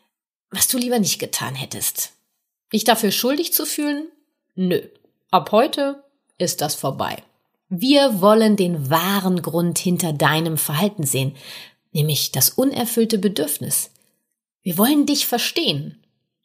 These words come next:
Weg von der Selbstverurteilung und hin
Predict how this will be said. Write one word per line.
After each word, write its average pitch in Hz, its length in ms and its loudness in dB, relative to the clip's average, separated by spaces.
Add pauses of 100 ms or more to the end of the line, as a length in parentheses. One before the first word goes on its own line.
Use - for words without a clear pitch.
(560)
Weg 262 280 0
von 285 200 -2
der 277 140 0
Selbstverurteilung 190 1120 0
und - 220 -8
hin 208 480 4